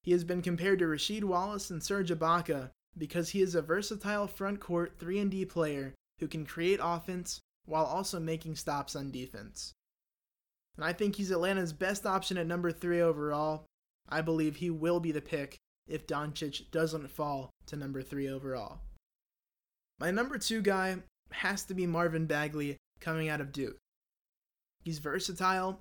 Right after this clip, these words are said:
incredibly athletic, he's a good finisher, and one thing that might be most impressive about his game is that he's an elite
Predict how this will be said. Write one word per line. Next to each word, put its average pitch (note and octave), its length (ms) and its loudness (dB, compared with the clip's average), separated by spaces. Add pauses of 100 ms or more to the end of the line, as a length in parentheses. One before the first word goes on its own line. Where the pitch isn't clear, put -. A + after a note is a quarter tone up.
incredibly F#3+ 580 4
athletic, D#3 600 0 (280)
he's E3 200 -2
a D#3+ 60 2
good G3+ 220 4
finisher, F3 640 0 (560)
and D#3+ 180 -2
one A3 220 2
thing A3+ 200 4
that F3 100 2
might F#3+ 200 2
be F3+ 140 -2
most F3 340 0
impressive F#3 400 -2
about F3 220 0
his E3 160 0
game F#3 400 -2 (500)
is D#3 160 -6
that D#3+ 120 -4
he's G3 240 0
an F3+ 100 0
elite E3 340 0